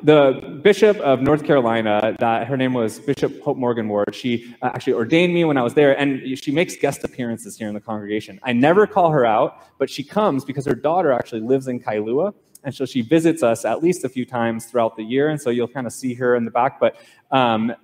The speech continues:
anyway, one of the things that she, I remember, gathered all the young adults together, and, uh, a young adult clergy together, and she, it was beginning to, for Advent preparation. And she says, "Advent is this beautiful time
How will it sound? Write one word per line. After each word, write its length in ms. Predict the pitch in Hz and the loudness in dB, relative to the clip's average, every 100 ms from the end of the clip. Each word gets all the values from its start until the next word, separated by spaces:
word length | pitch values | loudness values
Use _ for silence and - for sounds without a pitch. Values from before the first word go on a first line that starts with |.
| - | 2
anyway, 420 | 214 185 123 - - - | 4 6 6 2 -10 -6
one 160 | 160 208 | 0 4
of 80 | 240 | 4
the 80 | 214 | 4
things 240 | 165 151 | 0 0
that 160 | 127 - | -2 0
she, 200 | 160 143 | 0 2
I 40 | |
remember, 240 | 156 151 | 0 -2
gathered 400 | 123 139 151 135 | -2 0 0 -2
all 180 | 127 147 | 0 -2
the 120 | 175 | -2
young 200 | 143 135 | -2 -2
adults 400 | 120 110 107 - | -2 -2 -4 -12
together, 480 | - 110 92 - - _ _ _ _ 143 | -20 -10 -10 -10 -18 _ _ _ _ -2
and, 340 | 131 127 127 | 0 0 -2
uh, 320 | - 117 110 | 0 0 0
a 60 | 135 | -2
young 140 | 135 | -2
adult 260 | 139 127 - | 0 -2 -2
clergy 260 | 113 107 104 | -4 -4 -6
together, 360 | 104 101 107 | -4 -2 -2
and 240 | - 120 120 | -2 -6 -6
she, 280 | 123 113 | -2 -2
it 80 | 123 | -2
was 220 | 117 110 117 _ - | -4 -6 -12 _ -8
beginning 420 | 127 143 156 151 | -4 -2 -2 -4
to, 120 | 131 | -8
for 180 | - 110 117 | -8 -10 -6
Advent 420 | 120 120 113 - | -6 -6 -10 -8
preparation. 560 | 107 107 98 95 - - _ _ _ _ - | -12 -8 -10 -12 -16 -20 _ _ _ _ -12
And 100 | 131 | -10
she 80 | 131 | -2
says, 260 | 135 117 - _ - | -2 -2 -10 _ -10
"Advent 440 | 165 180 185 175 | -8 -4 -2 -2
is 180 | 135 123 | -2 -2
this 200 | 117 117 | -4 -6
beautiful 480 | 117 131 139 143 143 | -4 0 0 -2 -8
time 460 | - 101 92 95 | -8 -8 -8 -10